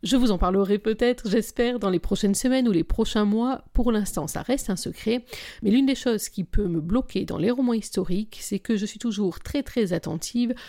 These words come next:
aux petites incohérences, aux petits détails qui ne passent pas. Alors, pour la plupart d'entre nous, c'est quelque chose de tout à fait bénin, mais c'est vrai que ça peut me gâcher la lecture ou même le visionnage. Bref, je suis un peu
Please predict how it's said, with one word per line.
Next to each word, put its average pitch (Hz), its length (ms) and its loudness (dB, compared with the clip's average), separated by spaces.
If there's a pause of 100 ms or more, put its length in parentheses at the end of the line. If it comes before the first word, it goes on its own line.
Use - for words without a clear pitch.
(240)
aux 220 140 2
petites 180 360 2
incohérences, 240 800 0
aux 190 60 -2
petits - 300 0
détails 185 340 0
qui - 140 -10
ne - 80 -2
passent 208 300 -4
pas. 262 220 2
Alors, 180 440 0 (120)
pour 240 180 2
la 214 100 2
plupart - 240 2
d'entre 180 260 -2
nous, 180 200 4
c'est - 120 -6
quelque 165 200 -2
chose 165 180 -2
de - 40 -8
tout 262 180 -4
à 214 80 2
fait 156 180 0
bénin, 170 460 0 (380)
mais 240 220 2
c'est - 140 -4
vrai 208 160 -4
que - 80 -12
ça 170 80 0
peut 214 100 4
me 180 140 0
gâcher 233 500 -2
la 202 140 2
lecture 220 520 0
ou 196 80 0
même 190 220 4
le 156 80 2
visionnage. 175 840 2
Bref, 233 400 0
je - 140 2
suis - 320 -2
un 349 260 -2
peu 208 160 4